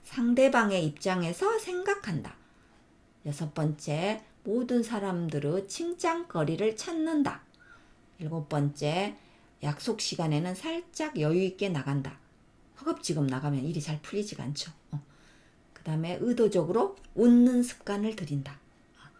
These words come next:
그다음에 원칙대로 법을 지키면서 정직하게 산다.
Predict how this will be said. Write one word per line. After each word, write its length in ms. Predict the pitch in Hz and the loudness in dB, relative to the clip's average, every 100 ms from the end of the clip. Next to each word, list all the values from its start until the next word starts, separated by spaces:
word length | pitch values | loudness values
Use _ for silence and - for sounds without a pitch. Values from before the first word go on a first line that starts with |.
| _ _ | _ _
그다음에 680 | - - 139 139 147 202 - - - - | -14 -6 -2 0 0 0 -2 -8 -20 -6
원칙대로 1000 | 156 190 190 - 214 - 143 139 160 | 0 0 0 -4 -2 0 0 2 -2
법을 300 | 143 151 170 | 0 0 0
지키면서 880 | 170 - - 160 143 139 139 135 175 | 0 -6 -6 -2 0 0 -2 -2 -2
정직하게 720 | - 156 185 214 - - 240 233 | -2 -4 -2 -2 -4 -4 -4 -4
산다. 400 | 247 202 - | -2 -4 -6